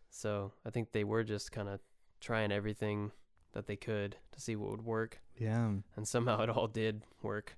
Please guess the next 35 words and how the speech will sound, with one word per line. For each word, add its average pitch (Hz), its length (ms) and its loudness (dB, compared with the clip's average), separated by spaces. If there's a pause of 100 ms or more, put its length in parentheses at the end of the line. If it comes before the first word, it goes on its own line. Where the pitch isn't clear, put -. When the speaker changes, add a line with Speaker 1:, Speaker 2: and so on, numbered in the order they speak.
Speaker 1:
as - 100 -8
far 123 140 2
as 107 120 -2
sales 113 280 2
goes. 101 340 -6 (180)
Speaker 2:
Yeah. 104 280 0 (100)
Speaker 1:
Um, 104 320 0
this 123 480 6 (140)
album, 110 760 0
I 117 80 -4
did 107 180 0
wanna 107 220 0
say 107 340 0
at 107 180 -6
the 98 160 -4
end 110 200 -2
here, 101 280 -6 (680)
in 123 140 0
my 117 100 4
research, 117 480 2 (120)
as 120 680 -4
recently 131 500 2
as 113 120 0
twenty 127 240 2
fourteen, 107 680 -2
it 110 160 0
was 107 500 -4 (340)
one 107 240 2
of 104 180 0
the 101 160 0
top - 320 -4
twenty 101 520 -2 (120)
selling 101 480 -2
Christmas 101 360 -4
albums 85 580 -4